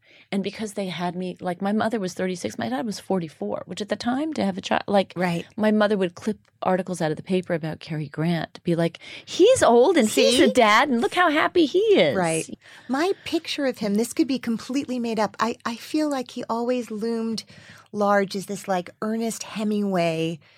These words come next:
Speaker 2: sort of character in my mind. Is there any truth to that in terms of if he were cast in a movie, what would
Speaker 1: He
Speaker 2: the
Speaker 1: was
Speaker 2: actor
Speaker 1: very, you never met my dad.
Speaker 2: No, he
Speaker 1: He
Speaker 2: was
Speaker 1: was
Speaker 2: in
Speaker 1: very,
Speaker 2: Mexico
Speaker 1: he
Speaker 2: from
Speaker 1: was
Speaker 2: the
Speaker 1: very
Speaker 2: time I met
Speaker 1: handsome.
Speaker 2: you.
Speaker 1: He sort of looked like Peter O'Toole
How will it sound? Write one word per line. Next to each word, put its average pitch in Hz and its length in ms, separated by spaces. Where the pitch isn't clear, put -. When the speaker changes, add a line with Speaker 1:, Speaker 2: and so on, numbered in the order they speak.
Speaker 2:
sort 185 420
of 160 220
character 180 600
in 190 200
my 196 220
mind. 165 560
Is 196 160
there 220 300
any 294 340
truth 247 420
to 247 140
that 254 240
in 220 120
terms 220 300
of 185 80
if 214 120
he 254 120
were 226 140
cast 208 440
in 208 100
a - 20
movie, 185 340
what 175 300
would 180 260
Speaker 1:
He - 200
Speaker 2:
the 320 40
Speaker 1:
was 359 80
Speaker 2:
actor 320 220
Speaker 1:
very, 339 260
you 302 80
never 320 240
met 285 200
my 190 160
dad. 156 300
Speaker 2:
No, 302 380
he 165 220
Speaker 1:
He 320 60
Speaker 2:
was 392 100
Speaker 1:
was 311 80
Speaker 2:
in 381 100
Speaker 1:
very, 359 300
Speaker 2:
Mexico 208 380
Speaker 1:
he 311 100
Speaker 2:
from 285 60
Speaker 1:
was 202 100
Speaker 2:
the 208 60
Speaker 1:
very 311 240
Speaker 2:
time 339 80
I 302 100
met 247 80
Speaker 1:
handsome. 175 200
Speaker 2:
you. 147 160
Speaker 1:
He 285 200
sort 359 240
of 349 80
looked 294 180
like 262 220
Peter 240 260
O'Toole 202 640